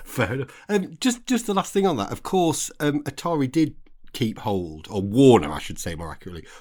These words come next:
Warner did keep hold of the, the Coin-Op division, um, s-, but the one part that was actually still making money. So did it actually affect you that much, or did Coin-Op kind of have that identity, which meant that these other bits didn't affect you so much?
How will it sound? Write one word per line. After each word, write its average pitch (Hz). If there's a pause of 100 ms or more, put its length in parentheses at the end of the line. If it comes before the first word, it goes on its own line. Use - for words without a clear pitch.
Warner 117
did 127
keep 110
hold 101
of 82
the, 90 (140)
the 92
Coin-Op 196
division, 92 (460)
um, 120 (180)
s-, - (160)
but 113
the 101
one 107
part 107
that 95
was 92
actually 107
still 101
making 95
money. 120 (100)
So 277
did 311
it 302
actually 92
affect -
you 85
that 139
much, 160
or 113
did 131
Coin-Op 143
kind 120
of 117
have 113
that 113
identity, 107
which 90
meant 104
that 98
these 107
other 113
bits 95
didn't 127
affect 185
you 107
so 82
much? -